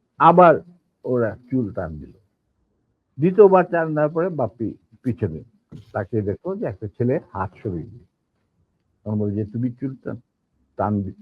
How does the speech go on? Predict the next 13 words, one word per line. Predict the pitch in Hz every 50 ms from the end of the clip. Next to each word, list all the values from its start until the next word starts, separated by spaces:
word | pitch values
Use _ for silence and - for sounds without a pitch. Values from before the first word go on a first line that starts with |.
| - - _ _ _ _ _ _ -
টান | 95 95 101 101 101
দিয়েছো?" | 101 101 101 101 101 156 180 202 _ _ _ _ -
বলল | 98 98
যে, | 92 90 78
"হ্যাঁ।" | 76 76 76 76 76 85 _ _ _ _ _ _ _ _ _ _ _ _ _ _ -
বলল | - 117 110
কি, | 107 107 104
"কেন?" | - 120 117 127 175 180 - _ _ _ _ _ _ _ _ _ _ _ _ _ _ _ _ _ - -
বলল, | 165 170
"আমরা | 165 151 151 156 143
দেখছিলাম | 127 117 131 135 139 - - - 185 196 180 139 110 104 104
যে | 123
এত | 123 123 117